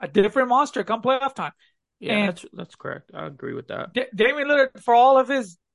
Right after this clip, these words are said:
Speaker 1: greatness, really hasn't done much in Portland. And the last few years, it's just been a crapshoot where, again, they're young players.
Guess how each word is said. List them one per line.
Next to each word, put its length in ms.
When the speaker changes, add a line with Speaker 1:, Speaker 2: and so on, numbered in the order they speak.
Speaker 1:
greatness, 640
really 480
hasn't 420
done 240
much 260
in 140
Portland. 480
And 180
the 60
last 240
few 160
years, 260
it's 120
just 160
been 100
a 60
crapshoot 500
where, 340
again, 400
they're 140
young 280
players. 540